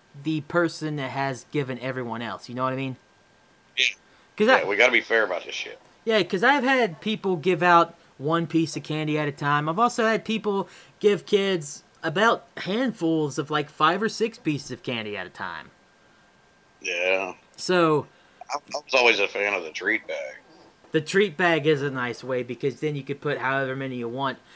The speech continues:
Speaker 1: The problem, though, is that if you don't know exactly how many people are in town or how many kids are gonna come out,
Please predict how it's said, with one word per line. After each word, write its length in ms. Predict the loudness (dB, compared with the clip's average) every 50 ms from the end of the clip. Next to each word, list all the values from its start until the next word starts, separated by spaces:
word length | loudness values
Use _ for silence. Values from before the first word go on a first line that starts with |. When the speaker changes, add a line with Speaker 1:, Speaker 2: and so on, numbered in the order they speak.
| -20 -20 -16 -12
Speaker 1:
The 80 | -10 -2
problem, 480 | 2 6 8 8 8 8 6 2 0
though, 240 | 2 2 4 4 4
is 140 | 4 2 2
that 220 | 0 0 0 0 -2
if 160 | -2 -4 -6
you 60 | -6 -2
don't 320 | 0 2 2 0 -2 -4 -10 _ _ -6
know 240 | -2 0 0 0
exactly 480 | 0 0 0 0 0 0 0 -2 -4 -2
how 160 | -2 -2 -2
many 180 | -2 -2 -2 -2
people 320 | -2 -2 -4 -2 0 0 0
are 100 | 0 0
in 140 | -2 -4
town 380 | -4 -4 -2 -2 0 0 0 -2
or 80 | -2 -2
how 140 | -2 -2
many 160 | -2 -4 -4 -6
kids 300 | -4 0 2 2 2 2
are 60 | -2
gonna 240 | -2 -2 -2 -2 -2
come 180 | -2 -2 -2 0
out, 260 | 0 0 -2 -2